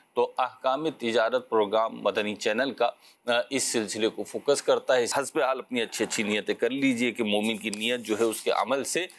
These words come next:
بہتر ہوتی ہے۔ اور انشاءاللہ، آ، بعض روایات کے مطابق اچھی نیت جو ہے وہ جنت میں داخلے کا، جنت میں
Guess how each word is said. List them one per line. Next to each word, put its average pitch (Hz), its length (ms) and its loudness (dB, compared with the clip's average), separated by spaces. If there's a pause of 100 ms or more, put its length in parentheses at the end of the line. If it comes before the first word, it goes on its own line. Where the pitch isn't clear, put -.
(280)
بہتر 120 460 -2
ہوتی 104 520 -4 (200)
ہے۔ 104 220 4 (320)
اور 107 240 2
انشاءاللہ، 104 500 0 (340)
آ، 104 200 2
بعض 95 280 0 (560)
روایات 104 520 2
کے 107 80 0
مطابق 101 500 -2
اچھی 120 300 -4
نیت 107 400 0
جو 104 120 -6
ہے 113 60 0 (360)
وہ 104 60 -4
جنت 104 440 0
میں 110 120 -2 (360)
داخلے 110 400 0
کا، 101 160 4
جنت 101 380 -2
میں 104 100 -6